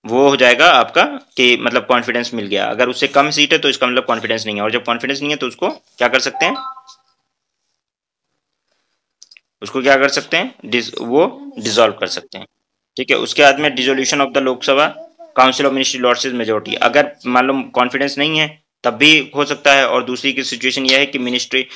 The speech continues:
अगर, अ, क्या नाम है, लोकसभा को dissolve कर सकता है। कब dissolve कर सकता है? जब minister अपनी क्या, क्या कर दें, अ, क्या नाम है, dissolve लोकसभा if the council of minister has lost its majority, अगर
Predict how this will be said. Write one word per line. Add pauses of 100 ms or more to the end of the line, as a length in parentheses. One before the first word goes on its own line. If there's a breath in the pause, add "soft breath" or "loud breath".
(240 loud breath)
अगर, (380)
अ,
क्या
नाम
है,
लोकसभा
को
dissolve
कर
सकता
है।
कब
dissolve
कर
सकता
है?
जब
minister
अपनी (300)
क्या, (1300)
क्या
कर
दें, (1300)
अ,
क्या
नाम
है,
dissolve
लोकसभा (120)
if
the (100)
council
of
minister (100)
has (180)
lost
its
majority,
अगर